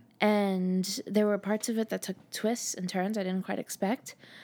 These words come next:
Um, actually, not really. There was just one note in the chorus that when he says, "It's just us," the second time, when he says "us," something about that note that is just divine to me.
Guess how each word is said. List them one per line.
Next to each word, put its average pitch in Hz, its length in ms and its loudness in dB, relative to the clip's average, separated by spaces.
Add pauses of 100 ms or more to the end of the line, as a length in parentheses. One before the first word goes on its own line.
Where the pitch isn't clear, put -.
(280)
Um, 180 500 2
actually, 202 280 0
not 190 180 0
really. 185 260 2
There 202 140 2
was 185 80 0
just 196 160 -2
one 190 260 4
note 175 300 2
in 208 100 -2
the 196 60 2
chorus 190 460 0
that 165 300 -2 (360)
when 208 140 2
he 214 40 4
says, 185 420 0
"It's - 220 -4
just 208 220 0
us," 185 280 0
the - 100 -6
second 254 300 0
time, 285 300 0
when 202 120 2
he 208 60 4
says 202 220 0
"us," 202 420 -2 (340)
something 240 280 2
about 185 220 0
that 180 140 0
note 165 240 -6
that 170 160 -4
is 180 120 -4
just - 280 -8
divine 208 360 -6
to - 80 -12
me. - 220 -10